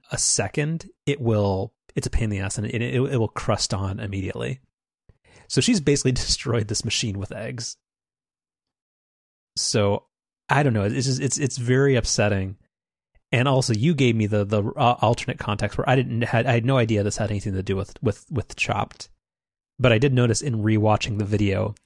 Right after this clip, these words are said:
that the Breville logo has a, a Chopped sticker <laughs> on top of it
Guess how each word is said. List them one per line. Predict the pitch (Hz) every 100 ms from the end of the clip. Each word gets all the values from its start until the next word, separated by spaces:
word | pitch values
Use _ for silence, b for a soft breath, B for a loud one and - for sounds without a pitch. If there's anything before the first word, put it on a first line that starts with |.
| B _ -
that | -
the | 113
Breville | 101 113 107 104 101 98 95 101 _ _ _ 110
logo | 107 104 98 98 101 110 110
has | - 98 -
a, | - 104 -
a |
Chopped | - - 101 -
sticker | - - 120 - -
<laughs> |
on | 113 -
top | - 123
of | 131
it | 123